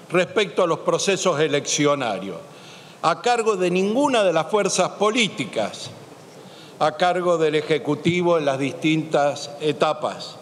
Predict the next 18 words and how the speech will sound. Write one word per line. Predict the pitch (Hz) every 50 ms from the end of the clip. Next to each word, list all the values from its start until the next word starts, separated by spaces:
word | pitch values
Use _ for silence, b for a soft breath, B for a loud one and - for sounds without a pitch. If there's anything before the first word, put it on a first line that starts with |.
| - - - - - - B B B B B B B B B B B B -
Al | - 143 147
respecto, | 151 151 139 - - 220 196 143 190 175
la | 156 156 151 -
postura | 160 151 135 - - 220 220 208 202
de | 180 165
la | 160 151
justicia | - - 160 139 - - 196 190 165 - - 170 160 156 151 147 139
electoral | 139 135 135 135 131 - - 151 143 151 170 196 208 202 190 175
es | 156 143 - -
clara | - 175 202 214 214 202 196
y | 180
muestra | 160 160 170 170 165 - - 170 156 151 143 135 120 - B B B B B B
la | 156 160 156
solvencia | 147 - 160 156 156 170 202 220 226 185 - - 165 156
de | 143
nuestro | 143 143 131 - - 147 147
sistema | 139 - 156 135 - - 175 170 165 165 160 151 147
electoral. | 139 135 127 139 135 - - - 156 151 143 127 113 101 95 87